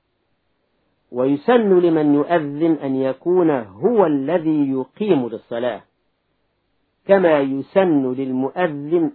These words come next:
التثويب، وهو أن يقول في أذان الصبح بعد الحيعلتين:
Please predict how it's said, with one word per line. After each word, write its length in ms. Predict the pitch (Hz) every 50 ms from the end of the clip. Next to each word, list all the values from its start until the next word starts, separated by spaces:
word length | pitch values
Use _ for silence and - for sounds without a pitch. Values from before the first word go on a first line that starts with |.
| _ -
التثويب، 1500 | 156 151 - _ _ _ _ 147 147 139 - _ _ 147 135 135 143 147 147 147 147 151 151 151 151 160 160 131 117 127 127 - _ _ _ _ _ _ _ _ _ _ _ _ _ _ _
وهو 320 | 120 120 110 156 190 175
أن 200 | 156 147 143 139
يقول 600 | 135 131 131 127 - - - 185 170 147 127 120
في 260 | - - 120 117 123 -
أذان 460 | 123 123 117 127 151 160 160 151 143
الصبح 680 | 131 - - - - 190 185 147 110 98 - - _ _ _ _ _ _ _ _ _ _ _ _ _ -
بعد 420 | 117 139 170 170 143 131 127 120
الحيعلتين: 1500 | 120 117 110 - - - 156 170 170 143 123 110 120 143 160 151 135 127 - - 170 180 180 175 175 175 185 190 190